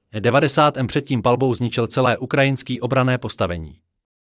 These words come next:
Smrtící účinnost nové ruské zbraně už potvrdil i známý ruský analytik Podoljak. Příchod nových ruských jednotek do oblasti Svatovo potvrdil i takzvaný ukrajinský správce území Luhanska obsazeného ruskými rebeli Serhaj Hejdaj.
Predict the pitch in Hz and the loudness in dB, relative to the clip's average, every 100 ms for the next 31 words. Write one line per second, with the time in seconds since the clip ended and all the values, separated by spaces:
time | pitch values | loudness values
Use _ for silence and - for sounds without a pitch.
0 | _ _ _ _ _ _ - - 170 185 | _ _ _ _ _ _ -10 0 0 0
1 | 190 190 160 160 185 175 - 156 147 139 | -2 -2 0 2 4 2 2 2 4 4
2 | 131 139 117 117 123 120 - - - 113 | 2 0 0 2 0 -2 -6 -8 -6 -2
3 | 113 120 117 95 117 117 95 110 - 123 | 0 -2 -2 -2 0 0 -2 -4 -6 -6
4 | 127 151 156 147 139 139 131 98 80 _ | -2 0 0 -2 -4 -2 0 -2 -6 _
5 | _ _ _ _ _ _ _ _ _ _ | _ _ _ _ _ _ _ _ _ _
6 | _ _ - 151 151 151 156 147 135 135 | _ _ -6 -4 0 0 0 0 -2 -2
7 | 151 131 127 131 143 110 110 117 131 - | -2 -2 0 0 -2 -2 -2 0 0 -2
8 | 113 113 127 113 104 98 104 113 123 117 | -4 -2 -2 -2 -4 -6 -4 -2 -2 -2
9 | 107 92 107 143 147 - 156 151 156 - | -4 -2 0 0 -2 -2 0 2 0 -6
10 | 104 - 147 156 - 117 156 143 156 143 | -8 0 0 0 -2 -2 -2 0 0 0
11 | 131 139 135 - 120 123 151 135 131 127 | 0 -2 -2 -4 -4 -4 -2 0 0 0
12 | 127 117 - 131 120 107 110 120 - 101 | 0 -2 -4 -2 0 0 0 -2 -2 -2
13 | 101 95 101 90 73 | -2 -2 -4 -6 -8